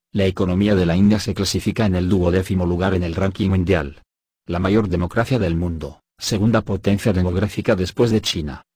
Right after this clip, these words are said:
también se enfrenta al desafío de la pobreza, estimada en dos mil diez en aproximadamente trescientos millones de indios viviendo por debajo del umbral de la pobreza. Como ocurre en China, el mantenimiento de una tasa de crecimiento elevado es una obligación,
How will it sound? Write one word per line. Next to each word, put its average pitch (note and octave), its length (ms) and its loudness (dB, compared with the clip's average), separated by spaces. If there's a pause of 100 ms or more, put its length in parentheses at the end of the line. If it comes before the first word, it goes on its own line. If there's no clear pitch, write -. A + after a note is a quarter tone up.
también G2+ 300 2
se - 160 -4
enfrenta F#2+ 400 0
al E2+ 100 -2
desafío G#2 460 0
de F#2+ 80 0
la F2 100 0
pobreza, D#2 640 -4 (180)
estimada G#2 560 0
en F2+ 120 -2
dos G2 160 0
mil E2 180 0
diez C#2+ 320 -6
en F#2 140 0
aproximadamente F#2 920 0
trescientos G#2 600 -2
millones F#2 360 0
de F2 120 0
indios G#2+ 360 2
viviendo F#2 380 0
por E2 160 -4
debajo F#2+ 320 0
del F2+ 140 0
umbral G2 320 0
de F#2 80 0
la E2+ 100 0
pobreza. - 640 -8 (420)
Como C#3 220 4
ocurre G#2+ 360 2
en F#2 80 0
China, D2+ 440 -6 (180)
el G#2+ 140 0
mantenimiento G#2 680 2
de E2+ 80 -2
una F2 180 -2
tasa A#2 280 0
de G#2 100 4
crecimiento G2+ 540 0
elevado G2 400 2
es G#2 120 -2
una G#2 160 4
obligación, E2+ 640 -2